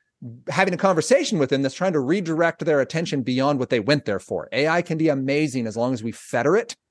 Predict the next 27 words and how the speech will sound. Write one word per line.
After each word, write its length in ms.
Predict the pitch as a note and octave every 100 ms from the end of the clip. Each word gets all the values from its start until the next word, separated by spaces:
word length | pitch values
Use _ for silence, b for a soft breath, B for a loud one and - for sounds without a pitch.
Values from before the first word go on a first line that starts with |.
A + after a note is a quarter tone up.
| b b b _ _
to 320 | - F#3+ F#3+
our 220 | F3 D#3 D3+
goals 480 | C#3 D#3 G#2+ D#2+
of, 100 | A#2
like, 160 | A2+ G#2
"All 60 | F#3+
right, 140 | - -
A 160 | G#3
I, 140 | A3 G3
help 340 | C3 E3 G#3
me 160 | G#3 G3+
do 140 | G3+
this 180 | G3+ -
goal." 320 | A#3+ D3+ - _
Super 500 | - - - F#3+ G#2
cool. 400 | - D#3 D2 - _ -
It's 160 | C3+
gonna 240 | E3+ C#3+ A2+ -
absolutely 320 | C#3 C#3 C#3
change 160 | C#3+ B2
the 60 |
way 100 | C3
the 60 | A#2+
planet 240 | C#3+ C#3
works. 320 | A2+ F#2+ - _ _ _ _
And 460 | A3+ C#3+ F2+ G#2+ - _ _ _ _
it's 320 | - D3 D3+